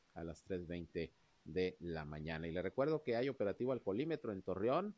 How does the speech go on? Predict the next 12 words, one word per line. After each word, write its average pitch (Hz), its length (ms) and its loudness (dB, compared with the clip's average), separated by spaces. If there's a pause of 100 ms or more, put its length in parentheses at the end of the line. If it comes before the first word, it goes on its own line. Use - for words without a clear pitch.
desde 87 340 0
los 82 160 -4
jueves 175 360 0
en 113 100 -4
la 98 80 -2
noche 110 420 -4 (560)
hasta 92 680 2
el 92 80 2
lunes 143 280 0
en 107 120 -2
la 95 80 -2
madrugada, 82 520 -2